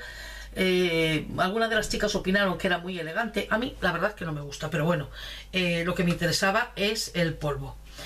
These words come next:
Viene así, con una brochita. Esta brochita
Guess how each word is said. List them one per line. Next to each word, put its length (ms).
Viene 480
así, 480
con 240
una 540
brochita. 440
Esta 200
brochita 680